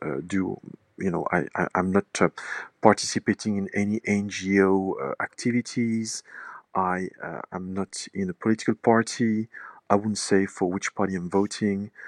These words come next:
I think it's important that journalists s-, show how neutral they can remain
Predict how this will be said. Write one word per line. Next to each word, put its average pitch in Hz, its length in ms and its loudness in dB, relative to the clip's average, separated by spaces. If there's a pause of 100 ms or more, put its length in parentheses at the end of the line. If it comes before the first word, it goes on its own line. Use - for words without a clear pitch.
(200)
I 123 60 -2
think 143 180 2
it's 131 120 0
important 107 420 0
that 95 120 0
journalists 95 680 -2
s-, - 140 -18 (100)
show 95 420 4
how 92 280 -2
neutral 101 420 -2
they 90 120 -6
can 87 180 -4
remain 87 560 -2